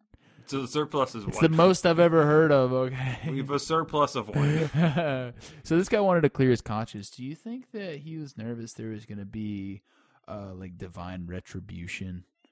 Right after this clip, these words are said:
Speaker 2: brought down upon him or
Speaker 1: Probably.
Speaker 2: his house?
Speaker 1: Yeah, he's probably, yeah. So this, uh, story takes place in Israel, so he's probably, uh,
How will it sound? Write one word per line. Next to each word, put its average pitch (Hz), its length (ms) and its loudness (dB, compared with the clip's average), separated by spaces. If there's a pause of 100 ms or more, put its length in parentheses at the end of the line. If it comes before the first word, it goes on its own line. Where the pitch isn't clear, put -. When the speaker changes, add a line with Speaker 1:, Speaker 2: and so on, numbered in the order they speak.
(180)
Speaker 2:
brought 85 240 -12
down 92 240 -10
upon 92 260 -8
him 92 60 -8
or 143 60 2
Speaker 1:
Probably. 104 320 0
Speaker 2:
his 95 80 -6
house? 87 400 -8
Speaker 1:
Yeah, 135 260 -2
he's 131 140 -4
probably, 131 600 -6
yeah. 113 220 -2
So 135 260 -6
this, 139 440 -6
uh, 123 180 -2
story 127 480 -8
takes 120 300 -12
place 117 400 -8
in 107 80 -12
Israel, 107 640 -8
so - 180 -16
he's 107 120 -14
probably, 104 580 -8
uh, 95 220 -10